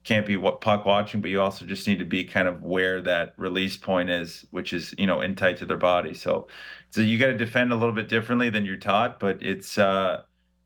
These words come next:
I think you'll see guys, you know, trying to cue in on it. But again, the best way to defend is just, is through the body.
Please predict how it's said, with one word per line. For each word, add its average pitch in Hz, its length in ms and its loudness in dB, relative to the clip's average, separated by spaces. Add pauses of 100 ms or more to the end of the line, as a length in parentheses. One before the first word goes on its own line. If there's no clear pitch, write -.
(160)
I 101 80 4
think 107 220 2
you'll 104 120 0
see 107 220 0
guys, 101 440 0 (100)
you 101 120 -2
know, 90 300 0 (520)
trying 98 260 2
to 90 80 -4
cue 98 320 2
in 95 100 2
on 90 220 0
it. 90 120 -4
But 95 140 2
again, 95 440 0 (460)
the 95 80 -8
best 104 420 2 (220)
way 107 200 4
to 107 100 0
defend 101 420 0
is 98 100 -8
just, - 340 -8 (640)
is 92 260 -2 (380)
through 107 160 2
the 98 80 0
body. 90 480 2